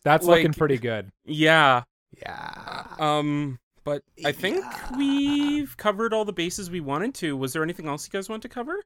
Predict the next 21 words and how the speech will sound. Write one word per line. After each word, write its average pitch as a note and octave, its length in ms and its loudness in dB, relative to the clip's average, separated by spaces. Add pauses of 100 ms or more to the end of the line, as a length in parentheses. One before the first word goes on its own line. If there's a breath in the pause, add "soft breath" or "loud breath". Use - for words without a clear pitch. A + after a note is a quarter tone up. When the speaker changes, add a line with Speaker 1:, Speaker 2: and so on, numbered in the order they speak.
(240)
Speaker 3:
Uh, D4 840 -4
Speaker 1:
No, D4 100 -6
I D#4 80 -8
think C#4 120 -12
that's D#3 160 -6
pretty A#2 180 -8
Speaker 3:
no. A2+ 100 -2
Speaker 1:
much - 120 -8
it. B2 160 -4
I F3+ 100 4
Speaker 2:
No? A#3+ 80 4
Speaker 1:
didn't, A#3+ 160 -6
I F3+ 100 8
didn't A#3 160 6
love E3 260 6
the D#3+ 120 4
animation C3+ 460 0
in A2+ 80 -6
Bisco, A2+ 480 -6
so G2+ 340 -10
there, G2 220 -12